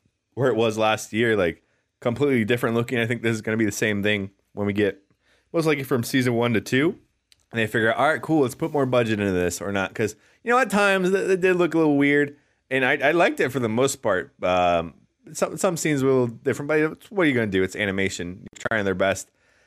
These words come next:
Um, but then we kinda cut to the train scene again. Completely different, and they made the joke of, <laughs> of, uh, Bucky,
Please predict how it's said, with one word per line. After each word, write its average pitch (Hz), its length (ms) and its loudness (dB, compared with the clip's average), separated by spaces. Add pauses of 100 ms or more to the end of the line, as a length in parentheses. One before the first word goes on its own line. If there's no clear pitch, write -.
(140)
Um, 104 220 -2
but 113 160 0
then 175 220 2
we 180 80 2
kinda 165 240 -2
cut 151 300 -4
to 147 420 2 (340)
the 110 80 -2
train 135 380 0
scene 101 260 0
again. 85 360 -2 (260)
Completely 160 480 2
different, 156 420 0
and 110 140 0
they 113 80 2
made 131 220 2
the 120 60 2
joke 139 300 0
of, 110 300 -6
<laughs> 127 140 0
of, 131 300 2
uh, 113 360 2
Bucky, 139 560 0